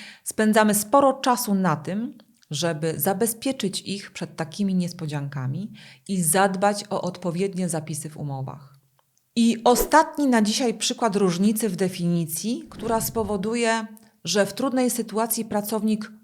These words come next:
otrzyma lub nie wsparcie finansowe w trudnej sytuacji życiowej, jaką jest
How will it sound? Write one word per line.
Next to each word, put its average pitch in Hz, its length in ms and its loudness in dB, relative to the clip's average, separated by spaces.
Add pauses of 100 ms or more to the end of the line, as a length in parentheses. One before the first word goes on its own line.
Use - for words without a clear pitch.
otrzyma 190 960 0
lub 220 260 0
nie 214 540 0 (120)
wsparcie 185 480 -4
finansowe 160 580 -4
w 156 60 -10
trudnej 156 320 -4
sytuacji 156 520 -4
życiowej, 170 580 -4 (420)
jaką 170 280 -2
jest 156 340 -2